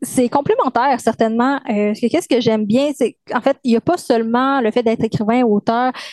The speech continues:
qui peut faire en sorte que t'es une personne, euh, faite d'écriture tous les jours. Il y a différents métiers maintenant,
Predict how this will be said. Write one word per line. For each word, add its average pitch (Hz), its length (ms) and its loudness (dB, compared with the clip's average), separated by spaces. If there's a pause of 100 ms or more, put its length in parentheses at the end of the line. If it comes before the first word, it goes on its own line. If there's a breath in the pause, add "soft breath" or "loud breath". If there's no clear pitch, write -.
(140 loud breath)
qui 240 300 0 (340)
peut 220 120 2
faire 220 160 0
en - 20 -6
sorte - 160 -4
que 226 60 2
t'es 214 160 -2
une 220 100 -2
personne, 240 340 0 (220)
euh, 226 160 2
faite 220 200 0
d'écriture 233 440 0
tous 240 140 0
les 220 120 2
jours. 208 300 2
Il 196 40 -2
y - 20 -2
a - 20 -4
différents 277 420 0
métiers 247 520 0
maintenant, 247 500 0